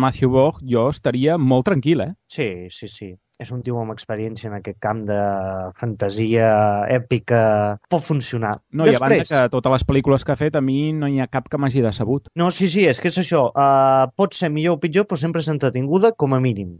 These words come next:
Speaker 2: Ferrari. Fa un
Speaker 1: Com?
Speaker 2: parell de setmana-, Ferrari.
Speaker 1: Cotxes?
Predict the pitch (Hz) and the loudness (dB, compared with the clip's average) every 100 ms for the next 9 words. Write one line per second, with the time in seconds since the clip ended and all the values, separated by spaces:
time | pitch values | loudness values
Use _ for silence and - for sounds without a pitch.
0 | _ - 233 233 202 123 101 226 220 226 | _ -2 0 2 0 -2 -4 -2 0 0
1 | 226 226 233 226 226 208 - 196 196 202 | 0 2 2 2 -2 -6 -8 -8 -6 -8
2 | - - 131 127 135 113 95 - 233 - | -12 -12 -8 -2 -2 -4 -10 -4 -2 -2
3 | 95 - | -6 -8